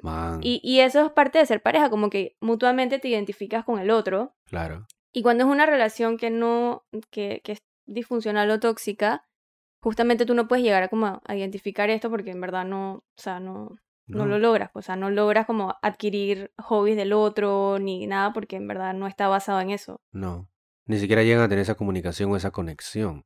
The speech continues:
Speaker 2: Ujú. Y bueno, por otro lado, sí puedes identificar maneras en las que están influenciados negativamente, particularmente, eh, hábitos dañinos como beber mucho, ser flojos o fumar.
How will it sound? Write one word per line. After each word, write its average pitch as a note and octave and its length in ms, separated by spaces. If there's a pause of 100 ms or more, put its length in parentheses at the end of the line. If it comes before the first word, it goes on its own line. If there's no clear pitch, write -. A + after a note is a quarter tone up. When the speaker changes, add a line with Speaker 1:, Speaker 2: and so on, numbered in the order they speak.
(140)
Speaker 2:
Ujú. A#3 380 (1300)
Y A#3 160
bueno, A3 380
por G#3+ 180
otro A3+ 220
lado, B3 360
sí - 360
puedes G3+ 320
identificar G3+ 580
maneras G#3 460
en G3+ 100
las F#3+ 120
que G3 100
están F#3+ 200
influenciados G#3+ 720
negativamente, A3+ 1200 (160)
particularmente, A3 1040 (320)
eh, G3 400
hábitos G#3+ 400
dañinos A#3+ 760
como F#3+ 260
beber F#3+ 280
mucho, C#4+ 500
ser D4+ 200
flojos C#4+ 680
o G3+ 80
fumar. F3+ 560